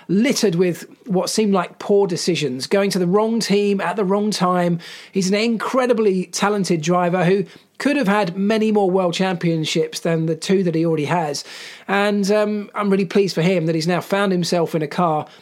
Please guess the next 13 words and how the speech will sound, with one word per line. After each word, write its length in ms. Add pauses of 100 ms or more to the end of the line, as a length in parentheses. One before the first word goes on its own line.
(240)
that's 160
taken 340
a 60
giant 540
step 280
forward. 380 (380)
And 120
who 160
knows 400
where 140
this 160
could 180
lead. 380